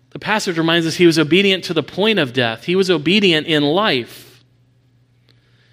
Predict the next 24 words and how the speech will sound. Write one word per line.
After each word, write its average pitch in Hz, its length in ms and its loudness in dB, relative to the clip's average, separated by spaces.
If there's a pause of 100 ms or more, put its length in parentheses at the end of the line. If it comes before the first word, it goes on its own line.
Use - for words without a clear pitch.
(180)
He - 160 -2
lived 175 300 2
a 170 60 4
life 175 340 0
of 156 160 -2
perfect 190 420 0
service 185 680 2
to - 120 -6
God 151 580 0 (320)
and 147 140 -4
to 165 160 4
his 151 180 4
neighbor. 147 520 0 (1900)
It's - 80 -16
a 160 40 -6
wonderful 190 280 0
testimony 190 480 0
to 160 120 2
who 185 120 4
Jesus 160 500 0
was, 160 340 0
isn't 151 200 -4
it? 170 160 -2
That, 139 240 -2